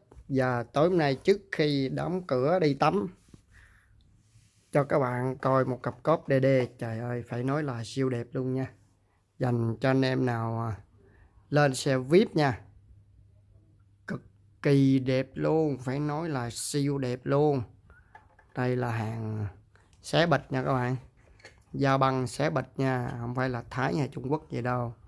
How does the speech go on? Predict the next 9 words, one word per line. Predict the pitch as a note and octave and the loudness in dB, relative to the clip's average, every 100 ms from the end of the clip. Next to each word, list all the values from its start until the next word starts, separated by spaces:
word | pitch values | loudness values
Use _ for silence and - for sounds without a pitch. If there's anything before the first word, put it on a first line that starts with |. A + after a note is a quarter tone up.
| - - - - - | -20 -20 -20 -20 -10
Đây | C3+ C3 | -4 -2
là | C3 | 0
hàng | A2+ A2 A2+ A#2 A#2+ | -2 -2 -4 -2 0
da | B2 | 0
băng | B2+ B2 B2 | 0 0 -2
xếp | D#3 | -4
bịch | D#3+ - C3+ | -6 -4 -2
nè. | A2+ G#2 - - - - - - - - - | -2 -2 -8 -20 -20 -20 -20 -20 -20 -20 -18
Wow. | - - - C3 - - - - | -12 -6 -2 -2 -2 -2 -4 -6